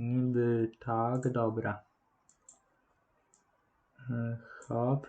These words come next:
ile dostaniemy? Siedem koła drewna i tysiąc kamienia, fajnie. Zmieńmy sobie przeciwnika, póki raz możemy.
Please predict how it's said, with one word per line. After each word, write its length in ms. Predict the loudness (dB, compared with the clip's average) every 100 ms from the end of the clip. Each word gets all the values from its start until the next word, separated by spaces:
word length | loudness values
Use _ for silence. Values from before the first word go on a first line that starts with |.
| -8 0
ile 240 | 2 2
dostaniemy? 600 | 2 0 0 4 4 4
Siedem 340 | 4 4 4 2
koła 280 | 2 2
drewna 460 | 2 2 4 4 2
i 100 | 0
tysiąc 380 | 0 0 -2 -4
kamienia, 460 | -4 -2 -2 -4
fajnie. 580 | -4 0 0 0 -2 -4 -8 _ _ _ -20 -20 _ -20 _ _ _ _ _ _ _ _ _ _ _ -20 -14
Zmieńmy 540 | -4 0 2 2 2 -2
sobie 260 | -2 -2
przeciwnika, 840 | -2 -4 -8 -8 -8 -4 -4 -4 -6
póki 440 | -8 -12 -6 -2
raz 420 | 0 0 -2 -10 -12
możemy. 960 | -8 -8 -6 -6 -4 0 4 4 2